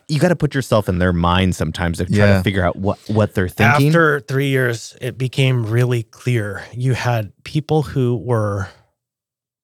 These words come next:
Speaker 3: manipulable.
Speaker 1: Right.
Speaker 3: And you had people that were willing to manipulate them for power.
Speaker 1: Yeah.
Speaker 2: Mm.
Speaker 3: Really, that,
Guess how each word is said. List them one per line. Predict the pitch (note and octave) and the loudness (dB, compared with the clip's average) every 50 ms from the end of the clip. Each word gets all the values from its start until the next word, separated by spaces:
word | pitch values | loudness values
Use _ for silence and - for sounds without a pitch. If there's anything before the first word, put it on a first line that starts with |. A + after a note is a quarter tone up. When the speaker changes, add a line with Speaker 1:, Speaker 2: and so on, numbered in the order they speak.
| _ _ _ _ _ - | _ _ _ _ _ 0
Speaker 3:
manipulable. | C3 C3 C3 C3 C3 - - B2 A2+ G#2+ F#2+ F#2 - D2+ A#2 G#2 - - _ _ - | 2 2 2 2 0 0 0 -2 -2 -2 -4 -6 -8 -10 -10 -12 -14 -16 _ _ -2
Speaker 1:
Right. | G2 F#2 E2 D#2+ C#2+ - - _ _ _ _ _ _ _ _ _ _ _ _ - | -2 0 0 -2 -4 -6 -10 _ _ _ _ _ _ _ _ _ _ _ _ -2
Speaker 3:
And | C#3 C#3 | -2 0
you | C3 G#2+ | 0 2
had | A#2 A2+ G2+ - | 0 -2 -2 -2
people | - B2+ A#2+ A#2 A2+ A2+ G#2+ | -2 -4 -2 -2 -4 -6 -6
that | G2+ F#2 - | -8 -10 -10
were | G#2 A2 A2 | -10 -8 -6
willing | A2 G#2+ G#2+ G#2+ A2+ A2 | -6 -4 -2 -2 -2 -2
to | - A2 | -2 -4
manipulate | G#2 G#2 G2+ G2 G2 - F#2 F2+ F#2 G2+ | -4 -4 -4 -4 -6 -8 -8 -10 -10 -10
them | - G2 G2+ | -10 -12 -10
for | G2 - G2 | -10 -10 -10
power. | - - D#2+ D#2+ D#2 - - - _ _ _ _ _ _ - | -10 -10 -12 -12 -14 -16 -18 -20 _ _ _ _ _ _ -2
Speaker 1:
Yeah. | G2+ G2+ - G2+ | -2 0 0 0
Speaker 2:
Mm. | F#2+ F2+ - - | -2 -4 -2 2
Speaker 3:
Really, | C#3+ D3+ D3 C3 A#2+ G#2+ G2+ | 4 4 4 2 0 -2 -2
that, | G2 C#3 C3+ C#3+ - | 0 2 2 2 0